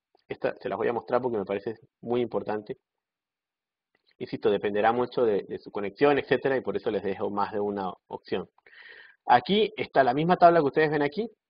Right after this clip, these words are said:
solo que un poquito más limpia, digámoslo así, o menos,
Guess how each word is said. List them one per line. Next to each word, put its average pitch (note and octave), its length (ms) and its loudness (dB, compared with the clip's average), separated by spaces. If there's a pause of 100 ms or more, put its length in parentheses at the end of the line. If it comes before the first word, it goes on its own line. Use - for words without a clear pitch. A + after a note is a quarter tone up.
(140)
solo C3+ 180 2
que B2 60 -2
un B2 80 -2
poquito C3 280 0
más C3 220 4 (460)
limpia, F3 440 4
digámoslo B2+ 320 -2
así, G2+ 160 -6
o D3+ 80 0
menos, B2 440 -4